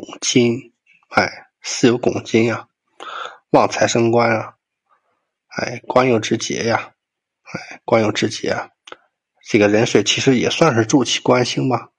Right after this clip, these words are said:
这个壬水其实是，是一个什么？算是一个济济吧。哎，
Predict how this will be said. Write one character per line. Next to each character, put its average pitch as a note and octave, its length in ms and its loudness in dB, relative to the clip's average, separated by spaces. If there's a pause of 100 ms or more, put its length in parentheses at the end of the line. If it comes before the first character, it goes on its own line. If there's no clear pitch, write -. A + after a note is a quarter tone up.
(640)
这 F#3 200 4
个 G#2+ 80 2
壬 B2 100 2
水 A2+ 160 4
其 C3 220 2
实 C3 180 2
是， B2+ 400 0
是 A#2 220 2
一 A2+ 80 -4
个 A2+ 120 2
什 - 120 -6
么？ A#2 100 -2
算 C3+ 240 2
是 C3+ 140 2
一 - 20 4
个 C#3 80 2
济 C#3 240 0
济 D#3 220 2
吧。 - 280 -4 (340)
哎， - 180 -20